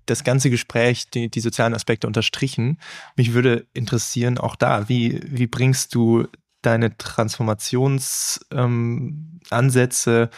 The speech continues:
in, in so eine N G O, die ja dann auch zwischen einem sehr starken Spannungsfeld oft herrscht, ähm, zwischen wirtschaftlichen Verpflichtungen und sozialen Ambitionen?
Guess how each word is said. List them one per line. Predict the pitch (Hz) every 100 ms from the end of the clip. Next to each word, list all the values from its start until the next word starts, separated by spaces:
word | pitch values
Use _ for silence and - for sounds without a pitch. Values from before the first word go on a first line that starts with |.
| - - - - -
in, | 120 117 117
in | - 117
so | 113
eine | 113 107 107 110 -
N | 120 110
G | 117 113
O, | 139 120 110 107
die | 110
ja | 107 110
dann | 107 104
auch | - 117 - - _ _ _
zwischen | - 120 110 120
einem | 110 110 - -
sehr | 123 131 127
starken | 135 - 117 117 123
Spannungsfeld | - 117 110 - 107 110
oft | 107 -
herrscht, | 117 107 110 - - -
ähm, | - 110 107
zwischen | - 110 113 110 120
wirtschaftlichen | 117 117 - 110 - 110 110
Verpflichtungen | - - 131 - 113 107
und | 107 104 - - - - -
sozialen | - 113 - 110 110
Ambitionen? | 107 110 - 123 113